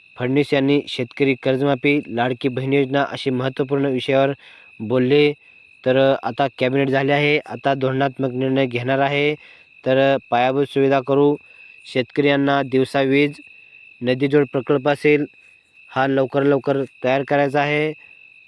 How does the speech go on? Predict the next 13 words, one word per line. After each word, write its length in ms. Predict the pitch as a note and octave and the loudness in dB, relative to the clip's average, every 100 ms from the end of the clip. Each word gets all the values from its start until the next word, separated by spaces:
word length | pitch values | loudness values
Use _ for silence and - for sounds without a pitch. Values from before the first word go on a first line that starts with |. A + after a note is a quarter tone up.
| - | -2
तर, 280 | C3+ C#3+ C#3 | 2 2 2
अ, 40 | - - | -2 -6
लोकाभिमुख 480 | A#2+ B2 C#3+ C#3+ C#3 | -4 -2 -2 -2 -6
सर्वांना 460 | - C#3 C#3 C#3 C#3+ | -4 0 0 0 -2
सोबत 320 | - B2+ C#3 | -4 -4 -2
घेऊन 340 | C3 C#3 C#3+ C#3 - - _ _ | 0 0 0 -4 -12 -20 _ _
चालणारं 340 | C#3 C#3 C#3+ D3 | -2 0 -2 -2
सरकार 340 | D3+ C3 D3 | -4 -2 0
आहे. 400 | D3 C#3+ D3 D#3 - - - _ _ _ _ _ - _ _ D3+ | 0 0 0 0 -6 -20 -20 _ _ _ _ _ -20 _ _ -2
तर 120 | D3+ | -2
सर्वांची 520 | - C#3+ D3 C#3 D3 | 0 0 0 0 -2
मी 160 | D3 D3 | 0 -2
साथ 240 | - | 0